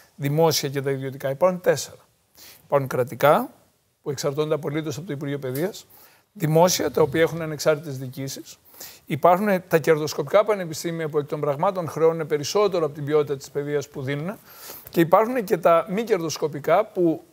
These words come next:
βρίσκουν τρόπους να ενισχύσουν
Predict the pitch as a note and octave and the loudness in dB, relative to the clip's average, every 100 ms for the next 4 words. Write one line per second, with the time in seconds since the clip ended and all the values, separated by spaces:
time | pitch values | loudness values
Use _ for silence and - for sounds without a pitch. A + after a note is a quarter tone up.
0 | _ E3 E3+ A#3 - F#3+ D#3+ - F3 F3 | _ -2 0 0 -2 -4 -2 4 4 4
1 | E3 C3+ C#3 - _ _ _ _ _ D#3+ | 0 -14 -14 -18 _ _ _ _ _ -2
2 | D3+ D#3 E3 D#3+ - A3+ B3 - F3 | 2 2 2 0 -2 0 0 0 -4